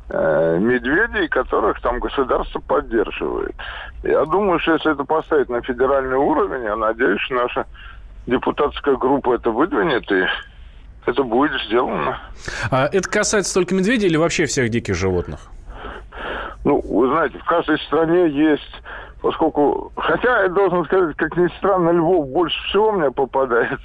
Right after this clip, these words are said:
Speaker 2: Мгм.
Speaker 1: поэтому такое впечатление, что это привычные для среды обитания. Но в каждой стране есть свои законы, свои звери, и люди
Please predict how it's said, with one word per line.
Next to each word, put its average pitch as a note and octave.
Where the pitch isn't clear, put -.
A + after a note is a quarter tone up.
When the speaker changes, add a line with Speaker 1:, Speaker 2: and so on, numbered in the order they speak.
Speaker 2:
Мгм. C#3+
Speaker 1:
поэтому B2
такое C3+
впечатление, B2
что C#3
это A#2+
привычные D#3
для A#2+
среды B2+
обитания. A2
Но D#3
в -
каждой A#3
стране A3+
есть F3+
свои G3
законы, F3+
свои D3
звери, D3+
и -
люди C3+